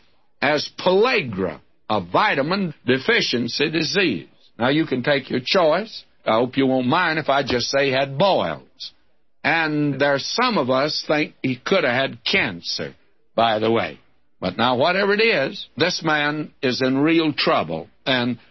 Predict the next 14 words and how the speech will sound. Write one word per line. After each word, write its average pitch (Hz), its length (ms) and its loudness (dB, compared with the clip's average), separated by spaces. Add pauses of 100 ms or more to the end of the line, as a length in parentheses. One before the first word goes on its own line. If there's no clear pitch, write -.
(140)
I'm 180 240 0
going 170 280 0
to 131 260 0 (180)
mention 143 840 0
next - 440 -4
time 113 500 -2 (240)
how 143 640 0
Satan 180 560 -2
is 113 200 -4
moving 233 420 2
in 143 280 0 (120)
on 175 300 0
this 175 260 -4
man 127 500 -2